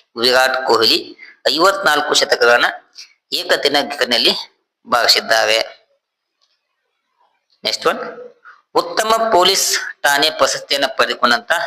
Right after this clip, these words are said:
ಪೊಲೀಸ್ ಠಾಣೆ ಯಾವುದು? ಅದು ರಾಯಚೂರು ಜಿಲ್ಲೆಯ ಕವಿತಾಳ್ ಪೊಲೀಸ್ ಠಾಣೆ.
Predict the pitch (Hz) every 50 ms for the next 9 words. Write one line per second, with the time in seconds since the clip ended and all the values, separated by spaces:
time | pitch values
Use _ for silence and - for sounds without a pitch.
0 | - - - _ - 131 135 156 147 - - 127 120 120 135 156 - - - _
1 | _ _ - 123 113 107 107 107 - 180 202 - - - - - _ _ _ _
2 | - - 240 320 415 415 427 - 392 - - - - - - - _ _ _ _
3 | - - 123 139 156 170 165 - - 233 226 220 220 - 190 180 185 185 185 180
4 | 185 190 - - - _ _ - - 147 143 151 147 - 180 175 180 180 202 -
5 | - - - - - - - - - 135 143 151 175 170 - - - - - -
6 | - _ - - 131 131 127 147 196